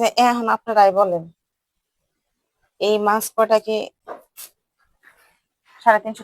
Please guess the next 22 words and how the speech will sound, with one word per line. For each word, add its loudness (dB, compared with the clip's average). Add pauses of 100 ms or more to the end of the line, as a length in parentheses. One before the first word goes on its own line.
টাকায় -6
চলছে? -2 (960)
আর 0 (120)
এই -6
নিচের -4
এই -8
কয়টা 0
মাছ 0 (100)
কি -20 (120)
খাওয়া 6
যাবে? -2 (2250)
কেমনে? -4 (320)
এই -2
নিচের -2
এই -6
কয়-, -4 (2250)
নিচের 2
এই 2
মাছ 2
কয়টা 2
খাওয়া 4
যাবে? -2